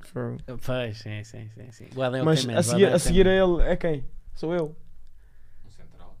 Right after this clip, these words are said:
Speaker 3: talvez.
Speaker 1: Não. Sou eu.
Speaker 2: És tu que tem
Speaker 1: Sim.
Speaker 2: menos fotografia. Então, pá, temos que fazer aqui um book, não é?
Speaker 1: Não, não posso dizer nada, sou mais novo.
Speaker 2: Olha. Mas isso é, pá, não, atenção. Isto,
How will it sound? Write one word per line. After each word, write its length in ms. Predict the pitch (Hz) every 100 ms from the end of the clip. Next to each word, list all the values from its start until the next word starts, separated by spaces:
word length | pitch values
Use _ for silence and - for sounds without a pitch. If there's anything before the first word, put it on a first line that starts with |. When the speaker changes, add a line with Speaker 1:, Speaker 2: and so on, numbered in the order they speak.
| -
Speaker 3:
talvez. 220 | - - - _
Speaker 1:
Não. 440 | 160 160 147 131 135 _ _ _ _ _
Sou 300 | - 151 135
eu. 160 | 123 123 - - - -
Speaker 2:
És 120 | 139
tu 100 | -
que 60 | 170
tem 80 | 170
Speaker 1:
Sim. 40 |
Speaker 2:
menos 160 | 160 160
fotografia. 260 | 160 151
Então, 280 | 147 269 349
pá, 180 | 214 131
temos 220 | 143 143
que 200 | - 160
fazer 220 | 143 151
aqui 160 | 156 156
um 100 | 156
book, 320 | 131 175 170 - - -
não 140 | 131
é? 180 | 123 160 - -
Speaker 1:
Não, 140 | 175
não 140 | 143
posso 220 | 131 131 127
dizer 180 | 135 151
nada, 280 | 160 143
sou 160 | 135 127
mais 200 | 123 113
novo. 300 | 127 147 143 - - - - _ - _ _ _ _ -
Speaker 2:
Olha. 340 | 110 101 110 - _ - - -
Mas 160 | 294
isso 160 | 262 247
é, 40 |
pá, 240 | 160 120 202
não, 160 | 135
atenção. 380 | - 147 - 95
Isto, 560 | 110 - 160 143 127